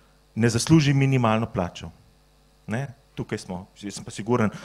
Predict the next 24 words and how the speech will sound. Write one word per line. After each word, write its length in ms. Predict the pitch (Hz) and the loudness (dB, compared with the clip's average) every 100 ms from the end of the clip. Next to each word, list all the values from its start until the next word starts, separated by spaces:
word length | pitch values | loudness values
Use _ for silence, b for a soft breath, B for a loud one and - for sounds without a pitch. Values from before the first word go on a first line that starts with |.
| B | B
da 140 | 95 98 | -2 -2
ustvarja, 400 | - 107 104 92 B B | 4 6 6 0 B B
če 140 | - | 0
pogledamo, 300 | - 117 110 | 4 8 8
kaj 220 | 104 107 - | 6 4 6
kultura 380 | 107 - 117 107 | 6 8 6 6
generira, 680 | 107 101 101 107 101 90 85 B B | 6 8 8 8 6 4 2 B B
em, 240 | 76 82 82 | -2 0 4
ne, 280 | 87 92 - - | 4 2 -2 6
tudi 240 | 120 113 | 6 8
na 140 | 101 92 | 4 6
prihodkih, 640 | - - 95 - - 87 - - | 2 2 0 0 -6 -8 -10 -6
je 140 | 92 | 2
to 160 | - 113 | 6 6
neko 220 | 104 110 | 6 2
stanje, 320 | - 95 104 | 2 4 4
v 80 | 107 | 2
katerem 400 | - - 107 107 | 0 2 4 6
ne, 220 | 101 98 92 B B B | 6 4 2 B B B
em, 300 | - 90 92 | -2 0 2
ne 180 | 104 98 | 4 4
bi 100 | 98 | 4
smelo 340 | - 101 101 98 | 2 4 6 6
biti. 380 | 98 - 92 | 2 -2 -4